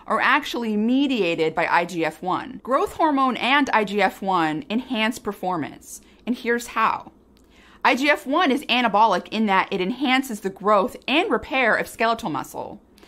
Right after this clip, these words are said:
It increases lean muscle mass while decreasing adipose tissue. I G F one acts as a neurotrophic factor in the brain by increasing neurogenesis. That's the growth of new brain cells. There are a couple of ways you can effectively increase your growth hormone levels.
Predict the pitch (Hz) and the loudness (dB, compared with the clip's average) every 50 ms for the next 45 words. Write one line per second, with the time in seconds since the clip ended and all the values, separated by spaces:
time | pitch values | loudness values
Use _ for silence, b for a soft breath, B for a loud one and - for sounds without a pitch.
0 | B B B B B B - 214 208 226 214 208 - - 285 320 320 330 247 240 | B B B B B B -2 0 2 2 2 0 0 2 2 2 2 2 0 -2
1 | 214 208 202 208 202 196 190 180 185 240 330 - 277 214 190 170 160 160 170 - | -2 -2 -2 0 0 0 0 2 2 2 2 2 -2 -2 0 2 2 2 0 -2
2 | - - 175 175 180 185 202 226 226 226 214 196 190 208 202 - - 202 - 214 | -4 -8 0 4 6 6 8 6 6 4 2 -2 -4 -6 -6 -6 -6 -8 -6 -6
3 | - 175 160 - - 175 202 214 214 226 185 151 - - - 151 151 - - 147 | -6 -6 -4 0 0 0 0 0 -2 -4 -6 -6 -6 -8 -10 -10 -10 -10 -8 -8
4 | 143 143 151 180 - B B B B B B B B B B - 208 226 196 220 | -8 -8 -8 -10 -14 B B B B B B B B B B 2 2 2 4 2
5 | 233 226 233 - 226 226 220 220 - - 214 233 277 - - - - 226 214 196 | 2 2 2 2 2 2 2 2 2 2 2 2 2 0 -2 -2 -2 0 0 0
6 | 202 196 196 202 220 226 214 - - 214 214 226 208 202 - 233 196 214 262 254 | 0 2 2 2 2 0 0 0 -2 -2 -2 -2 -4 -2 0 2 2 2 0 -2
7 | - 214 - 180 196 190 180 - 185 185 214 262 247 202 170 165 170 175 B B | -4 -4 -2 -2 -4 -4 -4 -4 -2 -2 -2 -2 -2 -2 -2 -2 -2 -4 B B
8 | B B _ - 196 196 196 190 190 190 - - 285 277 302 294 - 240 220 208 | B B _ 2 2 2 2 0 -4 -4 -4 -2 -2 -2 0 0 -2 -2 0 0
9 | 190 185 180 180 180 180 196 208 190 202 220 247 - - 160 123 151 - - - | 0 2 2 2 2 0 0 0 0 0 0 -2 -4 -6 -8 -8 -10 -6 0 0
10 | 233 302 - - 330 247 - 202 196 196 196 - 190 165 185 175 165 139 - 160 | 0 0 0 -2 -8 -4 -2 0 0 0 0 -4 -6 -6 -6 -6 -6 -6 -6 -6
11 | 147 160 185 185 - - 123 - - - - - - - b b b b b b | -4 -4 -6 -6 -6 -8 -8 -8 -8 -12 -14 -16 -20 -20 b b b b b b
12 | b b _ _ - 220 247 269 311 370 359 370 - 339 302 - 277 247 240 214 | b b _ _ -2 2 4 4 4 4 2 2 0 -2 -2 0 0 0 2 2
13 | 247 277 294 247 208 214 247 - - 214 202 - 311 311 302 - 339 247 277 - | 4 4 4 4 4 2 2 -2 -4 -6 -4 -2 -2 -2 0 2 0 0 0 -2
14 | 320 196 208 202 202 202 196 - - - 196 - - 185 160 180 165 160 170 - | -6 -6 -4 -4 -2 -4 -4 -4 -4 -6 -4 -4 -6 -6 -4 -2 -2 -2 -2 -2
15 | 233 208 254 226 180 160 143 131 - - - - - - | -4 -2 -2 -2 -4 -4 -6 -6 -8 -10 -12 -14 -14 -16